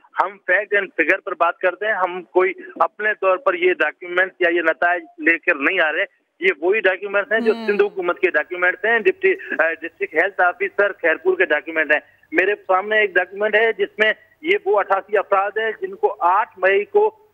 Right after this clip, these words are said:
Speaker 1: अ, खैरपुर के डीएचओ की जानिब से कोरोना positive
Speaker 2: हम्म।
Speaker 1: करार दिया गया था और इनके रिपोर्ट सिंध हुकूमत को अरसाल की थी। ये आठ मई को कोरोना मुस्बत इनमें आया था। आज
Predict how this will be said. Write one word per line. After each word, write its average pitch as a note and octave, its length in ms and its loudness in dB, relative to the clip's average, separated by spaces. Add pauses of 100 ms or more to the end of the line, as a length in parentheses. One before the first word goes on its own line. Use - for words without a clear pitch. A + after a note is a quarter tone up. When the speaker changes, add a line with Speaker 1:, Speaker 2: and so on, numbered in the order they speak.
(120)
Speaker 1:
अ, - 20 2
खैरपुर F#3+ 580 0
के G3+ 120 2
डीएचओ F#3+ 400 0
की G3 140 -4
जानिब F3+ 340 -2
से G3+ 220 -2
कोरोना F#3 400 0
positive F#3 480 0
Speaker 2:
हम्म। G3 60 -8
Speaker 1:
करार F#3+ 240 2
दिया F#3+ 200 0
गया G3 240 2
था G#3 180 2
और G#3 180 0
इनके F#3+ 220 -2
रिपोर्ट F#3+ 380 -2
सिंध F#3+ 200 -2
हुकूमत F#3 340 0
को F3+ 60 -10
अरसाल F3 400 0
की G3 160 -16
थी। G#3 240 -10 (320)
ये G3+ 100 4 (140)
आठ F#3 240 0 (100)
मई G#3 80 2
को G3+ 160 0
कोरोना F#3 400 0
मुस्बत E3 380 -2
इनमें F3 220 -6 (100)
आया D#3+ 240 2
था। - 280 -6 (340)
आज G#3 240 2